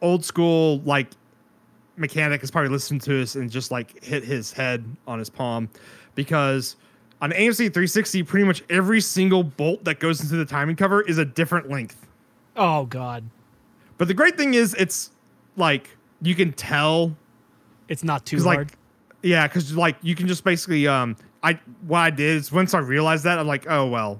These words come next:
Speaker 1: you know, I've done that before and figured it out later." Is you order, oh, I did, I, what I do is I order the bolts, largest to smallest, and then you just look at all the,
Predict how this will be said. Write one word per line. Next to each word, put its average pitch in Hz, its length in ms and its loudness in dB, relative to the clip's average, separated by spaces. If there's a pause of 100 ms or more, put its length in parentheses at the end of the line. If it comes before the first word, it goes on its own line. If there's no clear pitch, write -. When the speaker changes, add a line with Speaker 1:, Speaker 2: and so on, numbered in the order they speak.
(140)
Speaker 1:
you 131 120 -4
know, 113 240 -6 (260)
I've 170 140 2
done 190 160 4
that 151 140 0
before 123 360 -4
and 113 140 -8 (360)
figured 113 240 -4
it - 20 -6
out 107 140 -8
later." 113 220 -6 (220)
Is 156 140 -4
you 185 120 0
order, 190 300 2
oh, 170 100 2
I 175 100 6
did, 170 240 -2
I, 156 180 2
what 160 140 2
I 175 100 4
do 165 120 2
is 156 80 0
I 147 100 0
order 160 300 0
the 147 80 -2
bolts, 143 520 -4 (720)
largest 156 480 0
to 139 60 -4
smallest, 147 640 -4 (360)
and 160 140 0
then 170 100 2
you 165 120 2
just 160 320 -2
look 165 240 0
at 156 220 0
all 160 240 2
the, 143 520 0